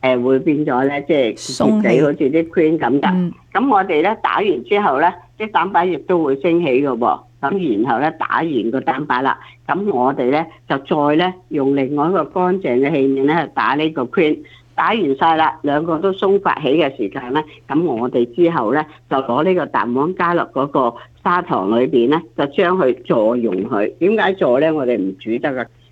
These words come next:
Speaker 1: 咁啊，變咗助溶咗之後呢，擠埋落個蛋打器落邊呢，又將佢打。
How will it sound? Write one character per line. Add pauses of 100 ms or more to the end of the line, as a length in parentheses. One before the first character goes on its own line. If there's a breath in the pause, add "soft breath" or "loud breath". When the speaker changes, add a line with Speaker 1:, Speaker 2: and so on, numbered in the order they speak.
Speaker 1:
咁
啊，
變
咗
助
溶
咗
之
後
呢， (300 loud breath)
擠
埋
落
個
蛋
打
器
落
邊
呢，
又
將
佢
打。